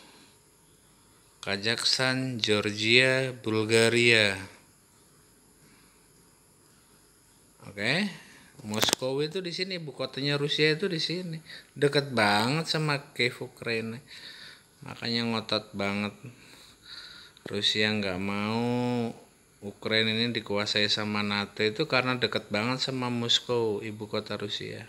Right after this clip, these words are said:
Padahal Rusia lu-, luas banget loh. Kenapa ibu kotanya jadi di sini ya, di Moskow ya? Ya,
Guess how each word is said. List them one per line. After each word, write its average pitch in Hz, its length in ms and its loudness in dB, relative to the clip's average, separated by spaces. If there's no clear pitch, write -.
Padahal 113 320 -4
Rusia 127 240 -2
lu-, 104 640 -6
luas 110 400 0
banget 113 400 -4
loh. 117 200 -18
Kenapa 101 720 -6
ibu 107 240 -10
kotanya 98 480 -4
jadi 104 240 -2
di 101 160 0
sini 214 400 0
ya, 87 80 -8
di 98 160 -6
Moskow 107 560 -4
ya? 92 160 -6
Ya, 120 560 0